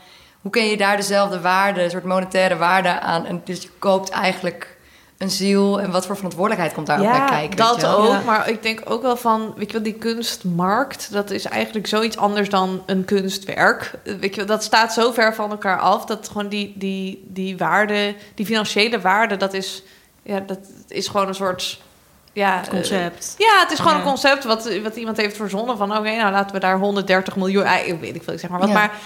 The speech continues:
Speaker 2: het, eh, dat die absurditeit of zo daarvan, ja, dat komt ook wel in, in, eh, ehm, ja, in andere films over, kun-, bijvoorbeeld in The Square, maar eigenlijk ook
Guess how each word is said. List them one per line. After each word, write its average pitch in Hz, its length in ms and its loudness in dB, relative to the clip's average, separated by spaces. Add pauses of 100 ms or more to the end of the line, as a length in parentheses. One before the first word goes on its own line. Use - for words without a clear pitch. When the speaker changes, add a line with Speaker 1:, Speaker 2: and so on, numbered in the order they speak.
(340)
Speaker 2:
het, - 320 -8
eh, - 120 -8 (600)
dat - 680 -2 (440)
die 226 380 0
absurditeit 240 880 2
of 185 120 -8
zo 185 220 0
daarvan, 185 560 2
ja, 202 140 0
dat 190 120 -2
komt 196 220 -2
ook 196 180 4
wel 190 240 4
in, 190 280 -2
in, 185 260 -2
eh, 180 760 -4
ehm, 190 80 -4 (320)
ja, 165 180 0
in 180 200 -2
andere 185 340 2
films 185 360 0
over, 185 360 0
kun-, 180 220 -2
bijvoorbeeld 180 380 2
in 170 120 0
The 170 60 -6
Square, 180 220 2
maar 185 80 2
eigenlijk 170 300 0
ook 175 60 -4